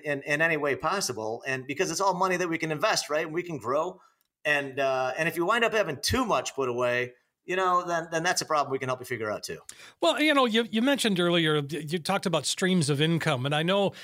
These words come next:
Speaker 2: uh, the I R S has a, the, the I R S pointed out that the average millionaire has seven streams of income. And again, to be able to
Speaker 1: Yes.
Speaker 2: turn those on and off at will and when it makes sense, that becomes a, a, a really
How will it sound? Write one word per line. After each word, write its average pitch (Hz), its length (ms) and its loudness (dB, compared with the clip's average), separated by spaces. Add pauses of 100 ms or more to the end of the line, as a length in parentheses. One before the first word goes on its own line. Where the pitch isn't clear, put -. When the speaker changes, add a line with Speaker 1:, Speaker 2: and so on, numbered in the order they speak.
(180)
Speaker 2:
uh, 160 220 0
the 151 160 0
I 208 160 4
R 220 160 4
S 190 220 2
has 156 340 0
a, 160 120 4
the, 170 500 -8
the 170 100 2
I 226 160 4
R 208 100 4
S 185 240 2
pointed 180 320 2
out 170 220 0
that 160 160 0 (260)
the 175 140 -2
average 214 480 0
millionaire 170 680 4 (120)
has 147 220 0
seven 202 480 2
streams 170 520 0
of 175 120 0
income. 196 480 -2 (260)
And 196 140 2
again, 262 260 2
to 196 100 -2
be 185 120 4
able 208 140 0
to - 20 2
Speaker 1:
Yes. 170 100 2
Speaker 2:
turn 254 280 2
those 214 200 4
on 233 340 2
and 190 200 0
off 220 500 0
at 196 240 2
will 202 340 4
and 156 220 2
when 180 140 4
it 214 120 0
makes 175 280 2
sense, 208 400 0 (360)
that - 240 0
becomes 160 440 0
a, 151 160 0
a, 156 100 -2
a 185 140 -2
really 180 600 0